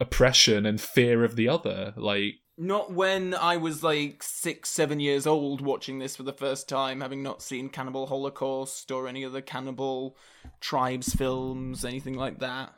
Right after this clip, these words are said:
Speaker 2: It's, I just thought, I ju-, I was, I was just, I was just paying it a compliment. I thought that the fucking drum beat was <laughs> ominous and created a good mood. Like, ugh.
Speaker 1: I'm bored of the drums now, anyway.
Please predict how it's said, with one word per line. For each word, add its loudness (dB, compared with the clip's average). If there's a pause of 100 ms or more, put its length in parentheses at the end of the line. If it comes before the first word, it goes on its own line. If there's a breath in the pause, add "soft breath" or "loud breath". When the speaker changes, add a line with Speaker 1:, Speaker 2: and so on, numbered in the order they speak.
(200)
Speaker 2:
It's, -12 (320)
I 0
just 2
thought, 10
I 10
ju-, 0
I 6
was, 4
I 6
was 2
just, 2
I 12
was 6
just 2
paying 8
it 6
a 2
compliment. 4
I 4
thought 2
that -2
the 0
fucking -2
drum 2
beat 10
was -2
<laughs> -8
ominous 0
and -2
created 2
a 2
good 10
mood. -2
Like, 10
ugh. -10 (1800 loud breath)
Speaker 1:
I'm -6
bored 4
of -6
the -6
drums -10
now, -10
anyway. -14